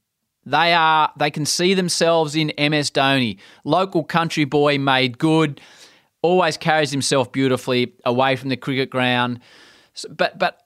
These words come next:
talking to Huss, I said, "What is it about him?" And he said, "Mate, he is so calm. He just wants you to enjoy your cricket. He doesn't want stress. He doesn't want overexcitement in his team.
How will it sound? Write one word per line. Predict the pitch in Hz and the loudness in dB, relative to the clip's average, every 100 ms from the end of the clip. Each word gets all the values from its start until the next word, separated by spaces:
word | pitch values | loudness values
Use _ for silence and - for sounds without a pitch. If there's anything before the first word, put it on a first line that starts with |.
| _ _ _ - | _ _ _ -4
talking | 208 196 165 | -2 0 -2
to | |
Huss, | - 175 165 - | 0 0 -2 -4
I | |
said, | - 139 | -4 -2
"What | 147 160 | 0 0
is | 139 | 0
it | 131 | 0
about | 117 131 139 | 0 2 2
him?" | 127 | 0
And | 123 | -2
he | 117 | -4
said, | - 135 | -4 -4
"Mate, | 135 135 | -2 -2
he | 135 | -2
is | 131 | -4
so | - - 135 | -2 -2 -2
calm. | 143 139 131 117 101 104 _ _ | -2 -2 0 0 -2 -8 _ _
He | 143 | -6
just | 131 151 - | -2 -2 -2
wants | 151 151 - 160 | -2 -2 -4 -4
you | 151 | -2
to | 151 135 | -4 -6
enjoy | 127 120 147 190 | -8 -2 0 2
your | 196 | 0
cricket. | 190 - 185 190 185 _ _ - - | 0 -2 -2 -2 -4 _ _ -20 -12
He | 139 | -4
doesn't | 143 165 165 | 0 0 0
want | 165 - | 0 0
stress. | - - 170 160 160 - - | -2 0 0 2 0 -4 -6
He | 143 | -2
doesn't | 160 165 143 | 0 0 0
want | 151 151 - | 0 0 -2
overexcitement | 143 151 147 143 - - 151 156 156 147 | 0 0 0 -2 -2 0 2 0 0 -2
in | 151 | -2
his | 151 143 | -2 -4
team. | - 147 143 143 143 | -4 -2 0 0 -4